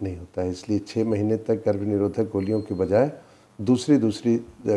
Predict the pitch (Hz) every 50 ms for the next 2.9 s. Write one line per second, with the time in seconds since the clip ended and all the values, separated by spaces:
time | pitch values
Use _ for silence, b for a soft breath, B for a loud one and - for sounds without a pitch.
0 | 104 104 - - 147 143 - - - 117 104 92 - 107 - - 104 - - 120
1 | 113 101 - 101 92 98 95 - 117 117 104 98 92 - - 113 120 - - 107
2 | - - 104 87 87 90 85 82 - - 82 - 85 82 - - 80 78